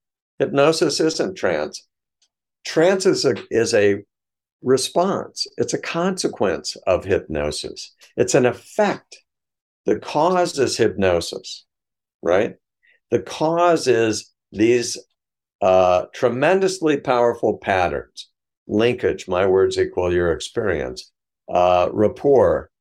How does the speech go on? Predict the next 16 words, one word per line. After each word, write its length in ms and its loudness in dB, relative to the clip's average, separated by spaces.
I 340 4
equal 400 0
you, 240 0
my 200 -2
behavior, 480 0
my 160 -2
posture, 420 -2
my 200 -2
breathing. 480 -2
And 180 0
authority, 920 2
my 160 0
reality 720 2
equals 340 -2
your 200 2
reality. 680 0